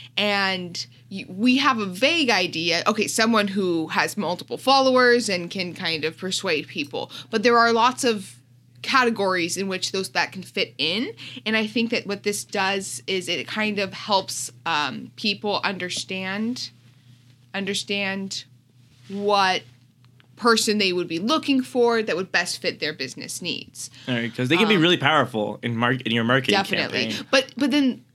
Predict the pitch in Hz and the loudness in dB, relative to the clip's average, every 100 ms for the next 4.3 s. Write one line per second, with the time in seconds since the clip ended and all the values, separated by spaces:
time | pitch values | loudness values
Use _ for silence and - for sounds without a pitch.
0 | - 240 262 269 262 254 247 220 - _ | -4 0 4 4 2 2 2 2 -2 _
1 | _ _ _ - 190 - - 233 226 220 | _ _ _ -6 -6 -12 -4 0 2 2
2 | 233 247 247 247 262 240 220 190 240 330 | 0 4 6 6 4 2 0 0 2 4
3 | 262 247 247 - 247 220 262 240 233 220 | 4 4 0 2 2 2 2 0 0 -2
4 | 220 208 | -2 -4